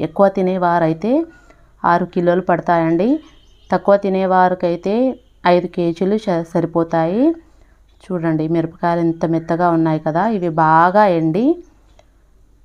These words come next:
మనం చేత్తో తుంచితే టక్కన విరిగిపోయేలాగా ఉండాలి. చూడండి, ఎండిపోయాయి ఇవి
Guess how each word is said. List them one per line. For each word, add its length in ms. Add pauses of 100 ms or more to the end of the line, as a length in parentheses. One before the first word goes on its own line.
(2000)
మనం 160 (120)
చేత్తో 360 (180)
తుంచితే 440 (2000)
టక్కన 360 (100)
విరిగిపోయేలాగా 760 (100)
ఉండాలి. 420 (3500)
చూడండి, 420
ఎండిపోయాయి 640
ఇవి 140